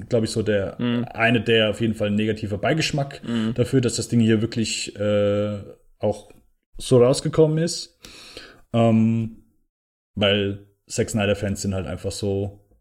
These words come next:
Speaker 1: der Großteil, ohne jetzt so alle Fans über einen Kamm zu scheren, aber es sind halt nicht, sind halt so ekelhafte Alpha-Dude-Bros.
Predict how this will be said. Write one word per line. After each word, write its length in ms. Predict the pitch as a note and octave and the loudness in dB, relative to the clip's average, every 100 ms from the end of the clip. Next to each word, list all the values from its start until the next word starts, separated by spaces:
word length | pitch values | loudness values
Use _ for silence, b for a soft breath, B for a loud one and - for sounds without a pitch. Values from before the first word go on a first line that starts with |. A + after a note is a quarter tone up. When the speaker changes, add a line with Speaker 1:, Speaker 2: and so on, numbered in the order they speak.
| _ | _
Speaker 1:
der 80 | G2 | -8
Großteil, 640 | - G2+ - G2 F#2 F#2 - _ | -4 -6 -6 -6 -4 -4 -10 _
ohne 140 | G#2 G2 | -2 -2
jetzt 140 | F2 | -2
so 60 | - | -4
alle 160 | F#2+ G2+ | -2 -2
Fans 200 | G#2+ F#2+ | -2 -2
über 140 | F2+ | -4
einen 100 | G2+ - - | -6 -8 -6
Kamm 140 | A2+ | -4
zu 80 | G#2+ | -2
scheren, 240 | - G2+ | -2 -2
aber 100 | E2+ | -4
es 100 | D#2+ | -8
sind 120 | F#2+ F#2 | -8 -8
halt 100 | F2+ | -8
nicht, 220 | E2+ - | -10 -10
sind 240 | G#2 F#2 | -10 -8
halt 140 | F#2 - | -10 -8
so 400 | F2+ F2 - _ | -8 -8 -14 _
ekelhafte 520 | F#2+ F#2 F2+ - F#2 | -8 -8 -8 -8 -8
Alpha-Dude-Bros. 1120 | - F2 F#2 F2+ G2+ - G2 G2+ - - _ | -8 -8 -8 -6 -6 -4 -4 -4 -6 -12 _